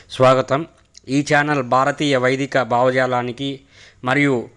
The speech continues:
ఆధునిక విజ్ఞాన శాస్త్ర భావజాలానికి వారధిలా నిలుస్తుంది. ఈ, నేను చేసే ఈ వీడియోలు మీకు నచ్చినట్లయితే లైక్ చేయండి,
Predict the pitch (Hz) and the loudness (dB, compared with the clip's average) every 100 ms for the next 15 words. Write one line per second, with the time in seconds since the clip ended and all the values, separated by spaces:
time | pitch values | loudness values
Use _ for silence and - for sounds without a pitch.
0 | _ _ _ - 127 143 156 151 139 131 | _ _ _ -4 0 2 0 0 -2 -2
1 | 120 147 143 139 131 123 123 120 127 127 | -2 -2 0 -2 -2 -2 0 0 2 0
2 | 123 120 113 135 123 127 135 131 127 120 | 0 -2 -4 -4 -2 0 0 0 -2 -2
3 | 113 - 113 107 139 - - 135 143 143 | -8 -10 -10 -8 -10 -10 -6 -4 -4 0
4 | 143 156 147 156 147 170 151 139 139 147 | 2 2 2 0 0 0 0 0 0 2
5 | 147 135 135 123 123 - 139 - 127 120 | 2 0 -2 -2 -4 -2 -4 -2 -2 0
6 | 123 123 127 - 135 127 127 135 | 0 0 -2 -2 -2 0 -2 -4